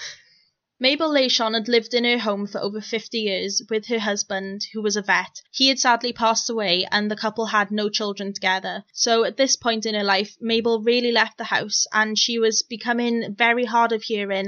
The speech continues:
and she had started to lose her eyesight too. It was theorized that the reason that the killer was able to get inside unnoticed was because Mabel would have had her telly playing so loud due to her oncoming deafness.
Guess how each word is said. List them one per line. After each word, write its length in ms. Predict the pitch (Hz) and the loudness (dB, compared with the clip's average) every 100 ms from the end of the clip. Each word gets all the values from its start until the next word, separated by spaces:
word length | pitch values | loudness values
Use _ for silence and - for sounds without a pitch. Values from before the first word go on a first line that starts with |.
| - | 0
and 460 | 202 202 202 202 - | 2 2 0 -4 -4
she 300 | - 226 208 | -2 2 2
had 140 | 202 | 0
started 420 | - 214 202 214 | -2 -2 -2 -2
to 140 | 208 208 | -6 -4
lose 180 | 208 202 | -2 -2
her 140 | 202 | 0
eyesight 480 | - 196 202 190 196 | 0 0 -2 -6 -8
too. 320 | - 196 202 - _ _ _ | -6 -6 -8 -16 _ _ _
It 120 | 254 | 2
was 200 | 269 285 | 2 2
theorized 640 | - 285 294 247 214 220 - | 4 4 6 6 4 0 -2
that 320 | 233 220 208 | 0 2 0
the 140 | 220 233 | -2 0
reason 400 | 247 247 262 254 | 0 0 0 0
that 140 | 254 | -2
the 60 | 247 | -4
killer 300 | 240 226 220 | 0 2 2
was 140 | 220 | 2
able 260 | 220 214 214 | 2 2 -2
to 60 | |
get 220 | 214 208 | 0 0
inside 400 | 214 214 220 208 | 0 -2 0 0
unnoticed 540 | 214 214 208 208 196 - | 0 -2 -4 -4 -4 -2
was 160 | 214 202 | -4 -6
because 420 | 220 208 214 208 | -8 -6 -6 0
Mabel 320 | 220 214 220 | 0 2 0
would 120 | 214 | 0
have 100 | 208 | 0
had 180 | 208 196 | 0 0
her 100 | 208 | -2
telly 340 | 208 196 208 | -2 0 0
playing 280 | 214 220 214 | -2 -4 -2
so 220 | 202 208 | -2 0
loud 340 | 202 202 214 208 | 2 2 0 -2
due 220 | 214 202 | -6 -4
to 120 | - | -6
her 480 | 196 202 196 196 190 - | -4 -2 0 0 -2 -2
oncoming 460 | 208 208 208 202 196 | -2 -2 -2 -2 0
deafness. 760 | 202 202 - 208 220 247 - | 0 0 -4 -4 -4 -4 -6